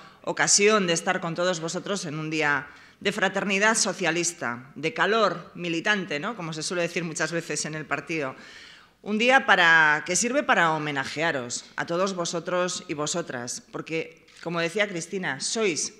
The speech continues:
el alma del partido. El Partido Socialista es fundamentalmente sus militantes, no es otra cosa. No penséis que somos otra cosa diferente. Y a lo largo del año os pedimos muchos esfuerzos,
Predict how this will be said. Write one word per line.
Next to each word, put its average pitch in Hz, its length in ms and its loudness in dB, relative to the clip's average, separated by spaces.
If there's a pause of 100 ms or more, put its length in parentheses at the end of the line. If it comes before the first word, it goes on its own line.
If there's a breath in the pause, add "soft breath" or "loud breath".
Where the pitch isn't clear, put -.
el 139 100 -4
alma 135 240 -4
del 123 140 -6
partido. 120 460 -10
El 120 80 -12
Partido 165 320 -4
Socialista 165 520 -8
es 160 140 -6
fundamentalmente 151 800 -8 (140 loud breath)
sus 190 340 -2
militantes, 127 760 -8
no 165 300 -4
es 135 220 -4
otra 113 220 -14
cosa. 110 380 -12 (220 soft breath)
No 175 180 -2
penséis 156 600 -2 (100)
que - 80 -14
somos 131 420 -6 (340 loud breath)
otra 156 300 -4
cosa 151 280 -6
diferente. 127 580 -10 (540 loud breath)
Y - 80 -2
a 175 60 4
lo 180 100 6
largo 233 240 6
del 240 160 8
año 247 260 4
os 233 140 2
pedimos 208 500 2
muchos 208 380 0
esfuerzos, 196 800 -2